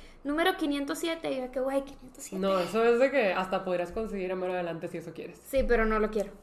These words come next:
Speaker 2: Sí, no quieren estar en pit, ¿verdad?
Speaker 1: No, me da ansiedad.
Speaker 2: Mm.
Speaker 1: O sea, yo quiero estar a mero adelante en las gradas.
Speaker 2: Ya.
Speaker 1: Ahí.
Speaker 2: Esos son buenos lugares.
Speaker 1: Sí.
Speaker 2: Son muy buenos
Speaker 1: A-,
Speaker 2: lugares.
Speaker 1: ahí quiero estar.
Speaker 2: Pues mira, no sé, yo tengo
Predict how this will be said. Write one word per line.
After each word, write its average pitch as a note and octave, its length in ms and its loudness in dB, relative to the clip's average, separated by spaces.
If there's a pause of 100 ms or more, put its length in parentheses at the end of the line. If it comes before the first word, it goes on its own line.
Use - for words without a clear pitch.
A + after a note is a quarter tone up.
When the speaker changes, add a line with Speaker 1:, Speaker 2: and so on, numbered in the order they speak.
(140)
Speaker 2:
Sí, G#3+ 180 4
no G3+ 160 2
quieren A3+ 300 2
estar F#3 340 0
en F3 320 0
pit, F#3 300 -2
¿verdad? D#3 260 -8 (140)
Speaker 1:
No, A#3+ 200 2
me A3+ 100 2
da A3 80 2
ansiedad. A3 440 0
Speaker 2:
Mm. F3+ 380 -2
Speaker 1:
O - 20 4
sea, D4 80 12
yo D4 160 8
quiero E4+ 160 4
estar F4 600 6 (220)
a C#4+ 40 4
mero C#4+ 220 4
adelante D4+ 680 4
en A#3+ 80 0
las G#3 140 0
gradas. G3 540 -2
Speaker 2:
Ya. F3+ 360 0 (180)
Speaker 1:
Ahí. F#3+ 300 2 (180)
Speaker 2:
Esos C#4+ 160 -4
son F4 140 -2
buenos G3 240 2
lugares. - 320 -6
Speaker 1:
Sí. A3 320 2
Speaker 2:
Son A3+ 140 -4
muy B3 160 0
buenos A3+ 240 2
Speaker 1:
A-, A3+ 60 2
Speaker 2:
lugares. A3 260 6
Speaker 1:
ahí E3 80 4
quiero C#4+ 180 10
estar. - 240 2 (320)
Speaker 2:
Pues D4+ 140 6
mira, C4+ 280 8
no F4 120 4
sé, A#3+ 160 4
yo D4+ 100 4
tengo G#4+ 300 4